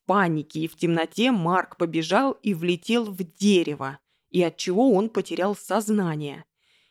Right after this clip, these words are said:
И потерял он сознание в позиции, от которой кровь прилила к легким, и от этого он задохнулся.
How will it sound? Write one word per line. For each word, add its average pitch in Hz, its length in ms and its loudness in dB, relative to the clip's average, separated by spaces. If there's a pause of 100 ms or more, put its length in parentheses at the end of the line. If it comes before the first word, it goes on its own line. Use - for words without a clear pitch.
И 214 100 4
потерял 208 500 2
он 170 120 -2
сознание 180 500 0
в - 160 -18
позиции, 170 840 0
от 170 140 -6
которой 185 440 -2
кровь 196 460 0
прилила 170 460 -4
к - 160 -8
легким, 165 600 0 (340)
и 170 80 0
от 147 240 -4
этого 202 380 0
он 208 360 -2 (100)
задохнулся. 175 1000 -8